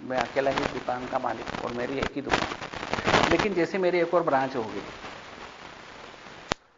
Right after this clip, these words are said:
तब मुझको means of communication की जरूरत पड़ेगी कि भैया यहाँ माल खत्म हो गया, उधर ज्यादा पड़ा हो तो इधर भेज दो,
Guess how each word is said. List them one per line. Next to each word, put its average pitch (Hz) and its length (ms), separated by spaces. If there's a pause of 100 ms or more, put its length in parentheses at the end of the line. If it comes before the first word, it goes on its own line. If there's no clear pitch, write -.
(840)
तब 156 120
मुझको 151 360
means 160 280
of 175 120
communication 160 640
की 160 60
जरूरत 143 280
पड़ेगी - 480 (500)
कि 147 60
भैया 135 220
यहाँ 135 180
माल 139 220
खत्म 143 200
हो 147 80
गया, 147 120
उधर 139 180
ज्यादा 135 200
पड़ा 135 180
हो 135 60
तो 143 100
इधर 127 120
भेज 123 180
दो, 127 160